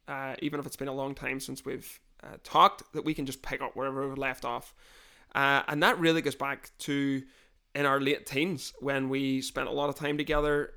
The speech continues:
Uh, we were able to, cu-, you know, that's where I cut my teeth as a Christian. We would have went out on Friday nights around the clubs and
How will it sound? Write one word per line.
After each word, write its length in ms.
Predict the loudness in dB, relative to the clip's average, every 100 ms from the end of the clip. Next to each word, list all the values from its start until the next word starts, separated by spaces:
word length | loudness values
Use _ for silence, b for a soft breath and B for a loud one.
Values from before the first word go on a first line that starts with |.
| -12
Uh, 280 | -8 -6 -6
we 140 | -4 -4
were 60 |
able 100 | -4
to, 80 | -8
cu-, 280 | -14 -16 -16 -18 -20 -4
you 80 |
know, 120 | 0 2
that's 200 | 2 0
where 80 |
I 60 | -2
cut 240 | -4 -8
my 80 | -8
teeth 240 | -8 -10 -8
as 100 | -10
a 60 |
Christian. 400 | -4 -4 -2 -2
We 100 | -2
would 120 | -2
have 60 | -2
went 120 | -4
out 180 | -2 -4 -4
on 280 | -8 -8 -8
Friday 320 | -6 -6 -4
nights 640 | -4 -4 -6 -8 -12 -10
around 180 | -6 -4
the 60 | -6
clubs 520 | -4 -4 -2 -6 -10
and 200 | -10 -10